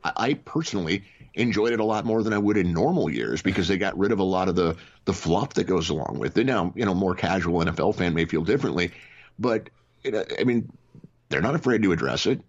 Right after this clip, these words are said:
Uh, I mean, how do you not sit Roman down or anyone who has opted out just to keep them fresh in the minds of viewers and, and talk to them about things? And, and, you know, you can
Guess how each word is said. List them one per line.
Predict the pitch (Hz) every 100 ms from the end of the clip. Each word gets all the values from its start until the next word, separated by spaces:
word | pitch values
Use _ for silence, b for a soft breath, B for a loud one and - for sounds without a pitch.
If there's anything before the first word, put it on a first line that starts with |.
| -
Uh, | 82 107 -
I |
mean, | 117 104
how | 107
do | 113
you | 120
not | 120 117
sit | 123 104
Roman | 113 117 104
down | 92 117 107 104 B B B
or | - -
anyone | 117 202 202 117
who | 110 104 98 B B B
has | 107 95 -
opted | 104 - 98
out | 92 143 117 -
just | 123
to | -
keep | - 117 113
them | 110 104
fresh | 98 95 101
in |
the | 98
minds | 92 90 92 82
of |
viewers | 76 107 139 107 104 - B B B -
and, | 117
and | 110 120 120 117
talk | - 143 190
to | 285
them | 240
about | 101 64 -
things? | 78 50 -
And, | 73 82
and, | 107 107 - -
you |
know, | 104
you | 113 113
can | 123 120